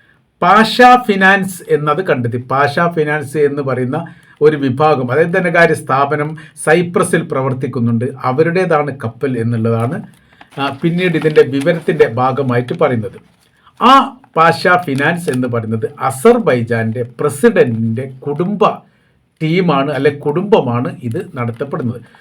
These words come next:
അവർക്ക് സമാനമായ രീതിയിൽ ഒരുപാട് കപ്പലുകളുണ്ട്. പ്രവൃത്തി എന്ന് പറഞ്ഞാൽ നിയമവിരുദ്ധമായ രീതിയിൽ, അതായത് ഔദ്യോഗികപരമല്ലാത്ത രീതിയിലുള്ള പെട്രോൾ ക-, കടത്തുമായി ബന്ധപ്പെട്ട കാര്യത്തിന് കപ്പൽ പറഞ്ഞേക്കുക, വലിയ സമ്പാദ്യം വാരി കൂട്ടുക എന്നുള്ളതാണ്. അനൗദ്യോഗികത എന്ന് പറയുന്ന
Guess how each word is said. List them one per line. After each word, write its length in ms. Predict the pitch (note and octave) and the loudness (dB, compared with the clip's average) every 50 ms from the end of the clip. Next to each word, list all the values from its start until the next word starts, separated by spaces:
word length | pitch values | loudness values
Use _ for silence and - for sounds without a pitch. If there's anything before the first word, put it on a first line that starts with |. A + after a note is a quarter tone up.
| _ _ - G#3 | _ _ -4 2
അവർക്ക് 260 | G#3+ A#3 A#3 - G#3+ - | 2 2 4 4 2 2
സമാനമായ 460 | E3+ D#3+ E3+ F3+ F#3 F3 E3 D#3+ D3+ D3+ C#3+ | 2 0 2 2 2 2 2 2 2 2 2
രീതിയിൽ 180 | C#3 C#3+ D3 C3+ | 2 0 0 0
ഒരുപാട് 300 | B2+ C3 C#3 D3+ E3+ E3+ E3+ - | 0 0 0 0 0 0 -2 -4
കപ്പലുകളുണ്ട്. 580 | B2 A#2 - B2+ A#2+ A#2 A#2 A#2 A2 F#2+ F#2 G#2+ - _ _ _ _ _ _ - - | -6 -6 -6 -6 -4 -2 -2 -2 -4 -4 -8 -18 -20 _ _ _ _ _ _ 0 2
പ്രവൃത്തി 420 | E3+ F3+ G3+ A3+ A3+ A3+ - B3 A#3 F#3+ | 2 6 8 6 6 6 6 6 6 6
എന്ന് 140 | E3+ E3+ D#3 D3 | 4 2 2 2
പറഞ്ഞാൽ 300 | C3 C3 C#3 D3 D#3+ F3 E3+ - - _ _ _ - C3+ D3+ | 0 0 0 0 0 0 -2 -12 -18 _ _ _ -10 -4 2
നിയമവിരുദ്ധമായ 800 | G3 A#3+ B3+ B3+ A#3 F3 D#3+ D#3 D#3 - F3+ D#3 C#3+ C3+ B2+ B2 A#2 | 4 4 6 6 4 4 2 0 2 4 2 2 4 4 2 2 2
രീതിയിൽ, 220 | A#2+ A#2 A2+ B2+ B2+ C#3 | 0 0 -2 -4 -4 0
അതായത് 240 | D3 D#3 E3 F#3+ G3 G3 - - - - - C#3+ D3 F#3 | 2 4 4 4 2 -2 -6 -16 -20 -14 -2 2 2 2
ഔദ്യോഗികപരമല്ലാത്ത 1120 | F#3 F3 A3 B3 B3+ B3 A#3 A3 G#3+ G3+ F#3+ F3+ E3+ D#3 D3+ D#3 D#3+ F3 F3+ F3+ F3+ - F3 D3+ C#3+ | 4 6 6 6 6 8 6 6 6 4 2 0 0 0 0 2 4 4 4 4 2 0 -4 -4 -2
രീതിയിലുള്ള 360 | C#3 C#3 C#3+ C#3+ C#3+ C#3+ C#3+ - - | -4 -4 -2 -2 -2 -2 -2 -2 -4
പെട്രോൾ 340 | B2+ B2 - - F3+ F3+ E3 E3+ - D#3 | -8 -6 -2 0 0 0 0 0 -4 -4
ക-, 260 | D#3+ E3 D3+ D3 - - | 0 0 2 0 0 -2
കടത്തുമായി 480 | C#3+ C3 C3+ C3 - D#3+ D3 C#3 C#3 C3 C3 | -4 -4 -4 -4 -4 -4 -2 -2 -4 -2 -2
ബന്ധപ്പെട്ട 400 | B2 A#2+ C3+ B2 A#2 B2 A#2 A#2+ B2 A#2+ B2+ | -2 -2 -4 -4 -4 -6 -6 -6 -8 -6 -2
കാര്യത്തിന് 460 | A#2+ F3+ C#3+ B2+ B2 - C3+ C3+ D#3+ - - | -2 0 0 -2 -2 -4 -6 -6 -6 -6 -8
കപ്പൽ 280 | B2 A#2 - C#3 C#3 D3+ - | -10 -8 -6 -2 -2 -2 -2
പറഞ്ഞേക്കുക, 480 | C3+ B2 A#2+ C3 C3 B2+ B2+ B2+ C#3+ D#3+ D3+ E3 | -2 -2 -2 -2 -2 -4 -4 -4 -4 -4 0 4
വലിയ 160 | G#3+ A3+ A3 - - D#3 | 4 4 4 4 2 -6
സമ്പാദ്യം 440 | D3 C#3+ D3 D3 C#3 C#3+ D3+ C#3 C3 | -4 -2 -2 -2 0 0 -2 -2 0
വാരി 200 | B2+ B2+ C3 C3+ C3+ | -4 -4 -4 -4 -6
കൂട്ടുക 260 | C3 B2 B2 C3 B2+ B2 | -6 -6 -4 -2 -2 -2
എന്നുള്ളതാണ്. 380 | A2+ G#2+ G#2 G2+ F#2+ F#2 - _ _ _ _ _ _ _ _ - - | -2 -4 -6 -8 -10 -14 -16 _ _ _ _ _ _ _ _ -12 -8
അനൗദ്യോഗികത 640 | B2+ C3 C#3+ D#3+ E3 D3+ E3+ E3+ E3+ E3+ F3+ F3 F#3+ F#3 F3 | -4 0 2 0 2 2 2 0 2 0 2 2 4 4 4
എന്ന് 120 | D#3+ F3 E3+ E3 | 2 0 0 2
പറയുന്ന 240 | D#3+ E3 E3 D#3+ | 2 0 0 -2